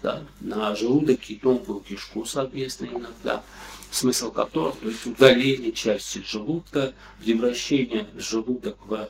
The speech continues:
желудочную трубку или проведение шунтирующей желудок операцию, что достаточно быстро приводит к похудению пациентов. Эм,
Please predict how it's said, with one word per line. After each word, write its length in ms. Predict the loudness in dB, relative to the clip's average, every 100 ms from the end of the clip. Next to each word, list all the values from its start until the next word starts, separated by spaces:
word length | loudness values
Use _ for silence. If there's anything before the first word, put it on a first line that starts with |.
| -10
желудочную 720 | -6 0 0 -2 -6 -8 -10 -10
трубку 560 | -6 -6 -6 -4 -4
или 300 | -2 -2 -2
проведение 720 | -4 -6 -10 -8 -2 -2 -2 -6
шунтирующей 1080 | -8 -10 0 2 4 0 -10 -12 -12 -12
желудок 520 | -8 -8 -8 -8 -10 -12
операцию, 600 | -10 -6 -6 -8 -10 -2
что 220 | 4 6
достаточно 600 | 6 6 6 6 6 4
быстро 420 | 8 6 6 0
приводит 500 | 0 -6 -4 -8 -12 -6
к 200 | -4 -4 -10 -12 -4
похудению 680 | -2 4 4 6 4 4 -4
пациентов. 800 | -6 -2 0 0 0 -2 -2 0
Эм, 300 | 2 0